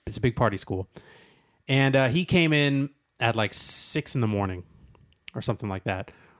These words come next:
Or maybe, like, four, and they slept until, like, six. So I went to bed at, like, six in the morning, and he ended up, like, getting up. Uh, we had bunk beds. I was on the top bunk.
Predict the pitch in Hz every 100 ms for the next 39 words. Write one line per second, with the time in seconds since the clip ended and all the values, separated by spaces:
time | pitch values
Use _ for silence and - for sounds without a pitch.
0 | _ 139 185 160 - 147 131 107 107 -
1 | - 110 110 104 90 - 92 - - -
2 | - - _ _ - 165 151 143 - _
3 | - 139 196 185 127 127 104 98 - 131
4 | 104 98 90 95 98 - - _ _ -
5 | 117 117 113 113 113 - _ - - _
6 | - - 170 180 175 160 135 131 104 139
7 | 160 147 120 - - _ _ _ _ -
8 | 123 120 147 135 123 110 113 110 123 113
9 | 107 101 98